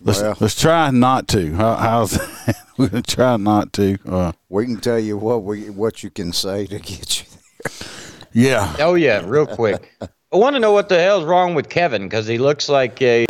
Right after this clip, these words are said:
Speaker 3: uh, middle class
Speaker 1: Kevin's
Speaker 3: kid.
Speaker 1: missing. Uh, so
Speaker 2: Who?
Speaker 1: the, the missing kid. Don't be mean.
Speaker 3: He can't be but, like,
Speaker 2: Oh.
Speaker 3: fifteen.
Speaker 1: He is fifteen. We're
Speaker 2: I
Speaker 1: gonna
Speaker 2: didn't
Speaker 1: talk about it in a minute. Uh, I wanna shout out the, uh,
Speaker 2: Look, Hoppy Hops, uh,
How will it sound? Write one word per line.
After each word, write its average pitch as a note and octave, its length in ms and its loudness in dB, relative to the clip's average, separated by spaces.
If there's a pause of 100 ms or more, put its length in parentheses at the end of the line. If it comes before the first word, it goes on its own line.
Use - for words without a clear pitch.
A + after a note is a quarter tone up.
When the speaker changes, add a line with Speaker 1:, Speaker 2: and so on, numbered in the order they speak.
Speaker 3:
uh, G2 580 2 (360)
middle A#2 320 0
class G#2 760 0 (340)
Speaker 1:
Kevin's D3 420 0
Speaker 3:
kid. G2+ 100 -2
Speaker 1:
missing. D#2+ 460 0 (260)
Uh, E2+ 260 -6 (240)
so B2+ 180 -2
Speaker 2:
Who? G3 100 -6 (840)
Speaker 1:
the, - 160 -2 (100)
the G#2 160 -2 (100)
missing A#2+ 420 0
kid. F#2 360 2
Don't F#2+ 180 -4
be G#2 120 -2
mean. F2+ 280 -2
Speaker 3:
He F#3+ 80 -6
can't G3 280 0
be E3+ 100 2
but, C3 200 2
like, G#2+ 260 2
Speaker 2:
Oh. E3 240 2
Speaker 3:
fifteen. A#2 340 -2
Speaker 1:
He A#2+ 280 4
is G#2+ 140 2
fifteen. F2+ 500 -2
We're F#2+ 40 -4
Speaker 2:
I G#2 60 0
Speaker 1:
gonna A2+ 80 4
Speaker 2:
didn't G#2 100 0
Speaker 1:
talk A#2+ 220 2
about G#2 240 2
it F#2 80 -4
in G2 40 -4
a G2 40 -2
minute. G#2 280 2 (640)
Uh, C3 300 2 (120)
I C3 80 0
wanna C#3 240 2
shout C3+ 320 4
out C#3 280 2
the, A#2+ 160 4
uh, G#2+ 320 2 (1160)
Speaker 2:
Look, G#2 260 -2
Hoppy A2 360 -4
Hops, G#2 340 -6
uh, F#2+ 40 -2